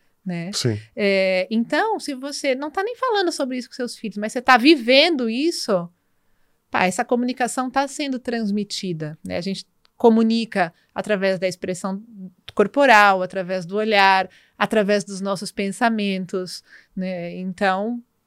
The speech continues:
Speaker 1: as, as pessoas que estão à nossa volta começam a aprender isso,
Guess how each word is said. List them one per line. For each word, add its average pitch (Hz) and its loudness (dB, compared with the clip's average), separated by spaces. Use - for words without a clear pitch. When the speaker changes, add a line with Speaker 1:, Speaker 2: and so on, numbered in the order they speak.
Speaker 1:
as, 208 2
as 214 -2
pessoas 254 2
que 254 -6
estão 220 -4
à 208 0
nossa 202 -4
volta 233 0
começam 233 -2
a 208 8
aprender 240 2
isso, 202 -4